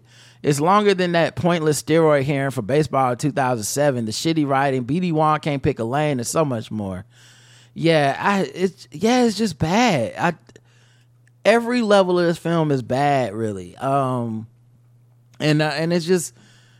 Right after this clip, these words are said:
it's so much green sc-, it, thi-, like, to me, Jurassic World Dominion, I know I make this point a lot, but stuff like Jurassic World Dominion is what people want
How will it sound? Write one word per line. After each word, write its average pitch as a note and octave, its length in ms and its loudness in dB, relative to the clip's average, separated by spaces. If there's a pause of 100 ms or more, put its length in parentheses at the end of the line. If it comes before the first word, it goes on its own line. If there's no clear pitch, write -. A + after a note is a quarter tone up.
(160)
it's E3+ 180 -4
so G3 360 2
much F3 260 0
green D3+ 360 0
sc-, - 200 -12
it, E3+ 160 -4
thi-, E3 360 -2
like, F3 340 -2 (720)
to A3+ 160 2
me, G#3+ 480 2
Jurassic E3+ 640 0
World C#3+ 540 4
Dominion, C3 520 -2
I C#3 80 -2
know D3 140 2
I C3 100 2
make B2+ 220 -4
this B2 140 -2
point A#2+ 240 -4
a A2 40 -2
lot, A2 320 -4 (100)
but A#2 300 -4 (480)
stuff B3 320 0
like A#3 180 4
Jurassic F3+ 380 2
World E3+ 220 2
Dominion D3 520 -2 (180)
is D#3+ 460 4
what C3 320 -2
people C3+ 400 -2
want B2+ 480 0